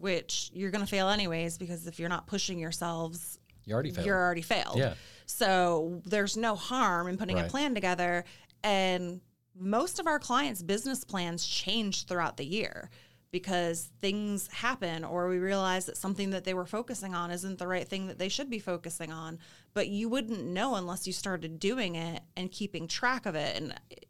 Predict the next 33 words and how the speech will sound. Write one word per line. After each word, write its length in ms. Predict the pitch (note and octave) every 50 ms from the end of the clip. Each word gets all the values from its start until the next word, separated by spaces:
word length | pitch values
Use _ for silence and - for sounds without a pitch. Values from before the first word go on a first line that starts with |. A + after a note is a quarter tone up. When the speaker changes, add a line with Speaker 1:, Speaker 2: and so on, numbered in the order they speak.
| _ -
Speaker 1:
I, 40 | - - - - -
I 60 | F#3+ F#3+
don't 100 | F#3 -
know 60 | F#3
if 80 | F#3 -
you've 160 | F3 E3+ D#3+
listened 320 | E3+ E3+ D#3+ - F3 E3
to 100 | E3 -
any 180 | - E3+ E3 D#3+
of 100 | D#3+ D#3+
our 240 | D3+ D3 - - - - - _ _ _
previous 340 | - F#3+ F3 D#3+ D#3 -
podcasts, 460 | - - F3 D3+ D#3 E3 C#3+ D#3 - -
but 180 | - D3+ - - - - - - - - - - -
I'm 180 | - G3 G3
the 80 | G3 G3
numbers 360 | F#3+ F#3 F3+ E3+ E3+ E3+ F3
junkie. 400 | - F3 D#3+ F3 D#3+ E3+ E3+ E3+ E3
I 80 | E3+
think 220 | E3+ E3+ F3+ F3 -
that 100 | D#3+ -
tracking 420 | - G#3 F3 D3+ E3 - E3+ E3
everything 380 | D#3 D#3 E3+ E3 E3 D#3+ D#3+ D#3
is 140 | D#3 D#3
very, 320 | - E3 D3 B2+ B2+ C#3 C#3+
very 260 | D3 - - D#3 E3
important. 560 | F#3 A3+ C4 F4+ F#4+ - - - F2+ G#2 - - - -
Speaker 2:
It 80 | F#2 F2+
makes 200 | G#2 G#2 - -
sense, 120 | - A3
Speaker 1:
So, 480 | G#3 F#3+ F#3 F3+ F3+ F3 E3+ E3+ E3+ F3+ - - - - - -
Speaker 2:
yeah. 360 | G3+ G3 F3+ F3 F3 F3 F3 E3+
Speaker 1:
um, 340 | E3 E3+ E3 E3 E3+ -